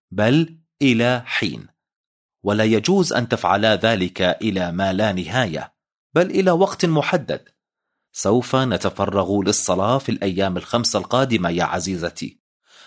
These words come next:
وسوف نتفق على ذلك، لأن الله ثقل قلوبنا بذلك، لذا سوف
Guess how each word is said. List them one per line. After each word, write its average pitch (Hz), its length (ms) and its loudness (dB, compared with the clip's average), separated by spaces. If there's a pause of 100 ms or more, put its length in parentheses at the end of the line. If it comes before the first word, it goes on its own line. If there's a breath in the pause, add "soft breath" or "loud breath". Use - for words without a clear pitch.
(120)
وسوف 175 420 2
نتفق 139 540 0
على 104 300 4
ذلك، 85 480 -2 (220 soft breath)
لأن 110 260 2
الله 98 380 2
ثقل 98 500 0
قلوبنا 98 560 0
بذلك، 80 640 -4 (360)
لذا 123 360 2
سوف 160 460 2